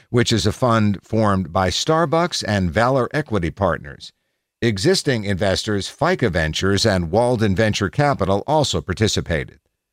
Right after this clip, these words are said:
The new financing brings PathSpot's total known venture capital to ten and a half million.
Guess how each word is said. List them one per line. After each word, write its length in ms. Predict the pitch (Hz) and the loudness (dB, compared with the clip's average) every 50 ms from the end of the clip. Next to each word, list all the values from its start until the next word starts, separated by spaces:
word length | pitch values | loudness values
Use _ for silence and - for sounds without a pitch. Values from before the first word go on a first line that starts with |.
| _ _ _ _ _ _ | _ _ _ _ _ _
The 100 | - 123 | 0 2
new 160 | 123 123 107 | 4 4 2
financing 720 | - - 107 104 113 113 107 98 87 87 - - 101 95 92 | 2 2 2 2 2 2 2 2 2 0 0 0 0 0 0
brings 360 | 80 110 107 104 98 92 - | 0 0 0 2 2 0 -2
PathSpot's 840 | - - - 143 156 160 - - - - 110 104 98 95 - - - | -4 -4 -2 -2 -2 -2 -4 -6 -4 0 0 2 2 0 -2 -4 -4
total 400 | - - 208 214 190 160 123 98 | 0 2 2 4 4 4 2 2
known 360 | 82 107 131 151 156 147 131 | 2 0 0 2 2 2 2
venture 300 | 98 120 117 107 - 127 | 2 2 0 0 0 -2
capital 500 | 113 - 107 87 80 78 - 85 101 101 98 | -2 0 0 0 0 -2 -4 -4 -4 -6 -4
to 140 | - 107 85 | -4 -4 -6
ten 280 | - - - 151 147 | -4 -2 -2 0 0
and 120 | 139 123 117 | 0 0 0
a 60 | 98 | 0
half 240 | 92 98 95 - - | 0 0 0 -2 0
million. 420 | 104 110 107 104 92 73 60 - | 0 0 0 0 0 -2 -4 -8